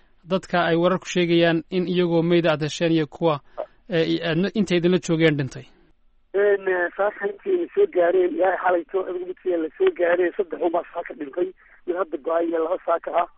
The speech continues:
Speaker 2: sideed loogu tegay doonta ama laashka.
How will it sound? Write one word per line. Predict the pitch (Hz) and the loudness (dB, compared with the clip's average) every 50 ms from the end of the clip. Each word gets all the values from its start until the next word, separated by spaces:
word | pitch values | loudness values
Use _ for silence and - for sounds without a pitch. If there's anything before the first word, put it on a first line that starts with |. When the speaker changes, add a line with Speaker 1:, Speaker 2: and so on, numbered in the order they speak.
| _ _ _ _ _ _ _ _ _ _ _ | _ _ _ _ _ _ _ _ _ _ _
Speaker 2:
sideed | - 285 311 392 359 320 320 | -18 -4 -2 -2 -2 2 2
loogu | 339 359 349 349 | 0 0 0 -4
tegay | - - 320 320 339 349 320 | -10 -6 -2 -2 -2 -2 -4
doonta | 269 - 175 185 190 180 - 190 180 160 | -2 0 2 2 2 0 0 -2 -2 -2
ama | 147 143 151 151 | -2 -4 -2 2
laashka. | 156 185 185 175 - - 196 185 | 2 2 2 2 0 -2 -4 -4